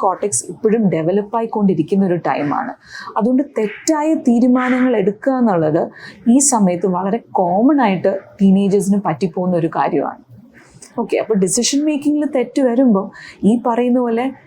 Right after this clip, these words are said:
തെറ്റും ശരിയും തമ്മിൽ തിരിച്ചറിയാൻ പറ്റാതെ അല്ലെങ്കിൽ തെറ്റിലേക്ക് ഒരു ആകർഷം തോന്നിപ്പോകുന്ന രീതിയിൽ കുട്ടികൾക്ക് ഡിസിഷൻസ് എടുത്തു പോകാനുള്ള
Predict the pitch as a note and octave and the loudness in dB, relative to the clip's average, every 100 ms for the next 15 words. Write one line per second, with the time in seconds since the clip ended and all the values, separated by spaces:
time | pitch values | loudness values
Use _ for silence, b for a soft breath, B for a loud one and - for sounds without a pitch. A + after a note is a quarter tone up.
0 | B - F#3 F3+ - B3 B3+ - G#3+ G#3 | B -2 -2 -2 0 0 2 0 2 2
1 | A3 A#3 A3+ G#3 G#3+ A#3+ D4+ D4 - G3 | 2 0 0 2 2 2 0 -2 -2 -2
2 | E3 - G3+ G3 G3 G3 F#3+ F#3+ G3 F#3 | 0 -2 0 0 0 -2 -2 -2 -2 0
3 | F3 D#3 D#3+ E3+ B3+ B B - - E3+ | 0 0 0 0 0 B B -8 -2 -2
4 | - A#3 A3+ A#3 B3 A#3+ C#4 C5 - A3 | -2 0 0 0 0 2 2 4 2 2
5 | G3+ G3+ A3 - B3 A#3+ A#3+ G#3+ G#3+ A3+ | 0 0 -2 0 2 2 2 0 2 0
6 | A3 G#3+ A3 A3+ A#3+ G#3 G#3+ G#3+ C4 E4 | 0 0 2 2 2 2 2 2 2 0
7 | A3+ - G#3 G3+ B3 F#3+ F#3 F3 - G3 | -2 0 0 0 0 -2 -2 -4 2 2
8 | D4 F#4 B B B F#3+ B F3 E3+ A3 | 2 -2 B B B -12 B -2 0 0
9 | F#3+ F3 E3 F#3 F#3 E3+ | 0 0 0 0 0 0